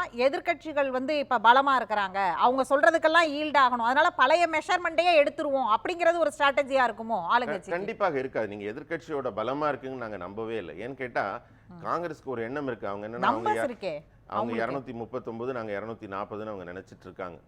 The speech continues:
Speaker 1: ம்.
Speaker 2: அவங்க தொண்ணூத்தி ஒன்பதுல ஒண்ணு போய் தொண்ணூத்தி எட்டா தான் இருக்காங்க இப்ப. அவங்க
Speaker 1: ம்.
Speaker 2: தொண்ணூத்தி எட்டு, நாங்க இருநூத்தி நாற்பதுன்னே அவங்க நம்பல.
Speaker 1: ம்.
Speaker 2: அதாவது, இதை விட பலகீனமான அரசெல்லாம் காங்கிரஸ் இருந்து நடத்தியிருக்கிறாங்க. அதனால இதுல வந்து எண்ணிக்கை ரொம்ப முக்கியம் இல்ல.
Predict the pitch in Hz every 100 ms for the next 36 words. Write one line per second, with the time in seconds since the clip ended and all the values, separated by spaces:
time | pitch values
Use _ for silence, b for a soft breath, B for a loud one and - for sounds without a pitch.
0 | - 190 - 87 113 127 123 131 143 131
1 | 123 131 135 123 120 123 143 131 135 123
2 | 120 117 135 143 117 101 92 80 - -
3 | 95 107 - 123 175 151 151 165 165 139
4 | 117 117 131 120 113 107 117 127 101 90
5 | 104 92 - - 185 180 160 139 185 180
6 | 175 165 - - 127 127 170 175 190 220
7 | 175 180 165 185 180 175 180 160 147 151
8 | 143 160 139 143 147 135 120 123 113 98
9 | 98 82 82 71 - - - - - 101
10 | 113 151 165 131 151 160 190 170 160 b
11 | b 123 165 220 214 131 117 123 110 -
12 | 107 87